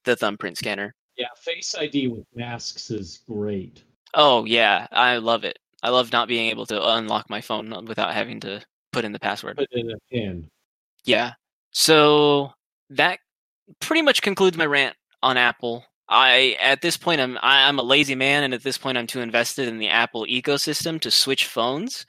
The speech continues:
Speaker 1: Uh, but I certainly will not be, uh, upgrading to the newest and greatest, I was in air quotes, uh, iPhone.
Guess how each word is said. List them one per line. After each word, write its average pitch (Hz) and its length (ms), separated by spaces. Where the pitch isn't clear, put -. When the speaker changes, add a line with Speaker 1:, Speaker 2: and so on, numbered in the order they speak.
Speaker 1:
Uh, 117 400
but 117 80
I 123 60
certainly 139 540
will 120 200
not 117 520
be, 113 560
uh, 92 360
upgrading 113 540
to 117 180
the 110 100
newest 113 560
and 110 300
greatest, 120 800
I 107 100
was 110 140
in 110 340
air 110 160
quotes, - 500
uh, 101 320
iPhone. 110 540